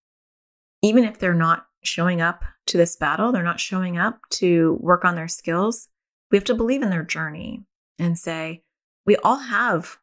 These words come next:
a journey in life. We all have our struggles. We all have bumps, and there's things that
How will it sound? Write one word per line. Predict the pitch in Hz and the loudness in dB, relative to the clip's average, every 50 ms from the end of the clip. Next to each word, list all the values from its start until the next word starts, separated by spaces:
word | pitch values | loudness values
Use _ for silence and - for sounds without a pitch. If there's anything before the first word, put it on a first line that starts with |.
| _ _ _ | _ _ _
a | - 185 | -8 -6
journey | 180 - - 208 190 226 233 220 190 | -6 -6 -4 -2 2 2 2 2 0
in | 170 160 160 | -2 -4 -2
life. | 165 180 185 151 - - - - - | -2 -2 -2 -2 -6 -10 -12 -6 -4
We | 180 | 0
all | 160 - 180 190 220 | 2 2 2 2 2
have | 220 220 208 208 | 0 -4 -4 0
our | 214 - 180 | 0 0 0
struggles. | - - - 190 185 185 185 175 - | -2 -6 -8 -4 -2 -2 -2 -2 -2
We | 170 165 | -4 -4
all | 175 | -4
have | 180 175 170 - _ | -6 -8 -12 -6 _
bumps, | - 170 180 190 190 - - | 2 2 2 2 0 -2 -4
and | - 165 | -6 -6
there's | 165 165 - - | -6 -8 -8 -6
things | - 196 208 208 - | -4 -4 -4 -2 -2
that | - 175 - - | -4 -4 -4 -6